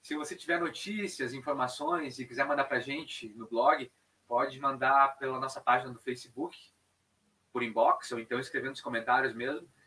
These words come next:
que a equipe do blog vai dar a pesquisada, vai trazer, vai encaminhar pros devidos programas. A gente tem outras, outros produtos aqui no blog. Então, certamente vai encaminhar. E a gente, se for interessante, se a gente julgar interessante, se for interessante pro,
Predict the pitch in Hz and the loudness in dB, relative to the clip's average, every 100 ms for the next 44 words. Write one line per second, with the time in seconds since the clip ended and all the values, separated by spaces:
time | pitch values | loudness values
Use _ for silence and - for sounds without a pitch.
0 | _ - 135 127 - 160 - 151 131 131 | _ -2 -2 -2 -6 -12 -8 -6 0 2
1 | 139 139 143 135 131 - 117 127 139 - | 2 2 2 2 0 -8 0 6 6 6
2 | - - - - 120 127 131 113 127 147 | -2 -14 -16 2 2 2 0 0 0 4
3 | 120 127 131 123 127 - 127 - 120 - | 2 4 2 4 4 2 0 -2 -4 -4
4 | - - - - 143 139 113 113 113 113 | -12 -6 -2 -2 -2 -4 -6 -10 -12 -10
5 | 113 113 117 - - _ 113 - 113 113 | -8 -8 -10 -16 -20 _ -18 -14 -10 -4
6 | 123 - 113 - 110 104 113 - - _ | -4 -4 -12 -14 -10 0 0 0 -10 _
7 | _ _ _ - _ _ _ _ 120 117 | _ _ _ -20 _ _ _ _ -20 -6
8 | 127 127 143 - 147 135 139 127 127 123 | -2 0 0 -2 -2 -4 -2 -2 2 2
9 | 117 117 - - _ _ _ _ _ _ | 4 2 0 -4 _ _ _ _ _ _
10 | _ _ 143 160 202 202 226 - 214 - | _ _ -10 -6 -4 -4 -6 -6 -8 0
11 | - 196 - 180 190 190 147 - - 143 | 4 6 6 4 4 2 2 -2 -4 -2
12 | 147 151 160 165 165 151 151 139 - - | -2 -4 0 0 0 -2 -4 -8 -10 -6
13 | 165 180 143 - 147 - - 107 101 | -4 -2 -4 -4 -8 -8 -8 -6 -6